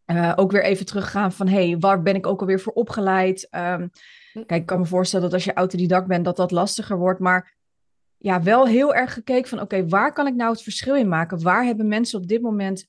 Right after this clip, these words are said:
Speaker 1: echt hulp bij nodig? En dat bleek gewoon echt die websites en die techniek en het uit handen nemen van, van dat hele, hele stuk. En
Speaker 2: Mhm.
Speaker 1: daar heb ik uiteindelijk voor gekozen om te zeggen, nou, ik stop met de rest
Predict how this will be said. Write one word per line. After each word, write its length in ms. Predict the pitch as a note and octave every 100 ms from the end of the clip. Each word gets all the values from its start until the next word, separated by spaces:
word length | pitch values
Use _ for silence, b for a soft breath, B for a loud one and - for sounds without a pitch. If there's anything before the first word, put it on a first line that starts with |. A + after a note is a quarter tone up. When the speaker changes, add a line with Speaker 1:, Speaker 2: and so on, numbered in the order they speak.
| -
Speaker 1:
echt 340 | A3+ A#3+ -
hulp 380 | D#3 F#3 A#3+ F3+
bij 140 | E3
nodig? 560 | E3 E3+ B3+ E4+ F#4+ -
En 180 | G3 F#3+
dat 200 | F3+ G#3+
bleek 240 | A3 G#3+ G#3+
gewoon 180 | G3+
echt 200 | G3+ G3+
die 100 | G3
websites 640 | F3+ F#3+ F#3+ F3+ F3 F3 -
en 120 | - F3+
die 100 | E3
techniek 500 | F3+ F3 F#3 F3+ -
en 320 | F3+ F3 E3+ b b _
het 240 | - F#3+ -
uit 200 | G#3 G#3+
handen 360 | F#3 G3+ A3+
nemen 320 | G3 G3 F#3+
van, 320 | F#3 F3+ F3 F3
van 240 | - F#3+
dat 140 | F3+ F#3
hele, 260 | F3+ F3
hele 340 | E3+ E3+ F3 E3+
stuk. 460 | - A3+ D3+ - _ _ _ _ _ -
En 100 | F3+
Speaker 2:
Mhm. 80 | E3
Speaker 1:
daar 280 | D#3+ G#3+
heb 120 | B3 A#3+
ik 100 | A#3+
uiteindelijk 500 | A3+ - A3 A3+ A3
voor 180 | A3+ G#3
gekozen 560 | G3 A3 A3 A3+ A3
om 120 | G3+ G3+
te 80 |
zeggen, 280 | - G3+ -
nou, 180 | F#3 D3
ik 100 | F3
stop 440 | - - C#4+ D4+
met 160 | A3+ G3
de 60 | F#3
rest 580 | G3 F4 - - -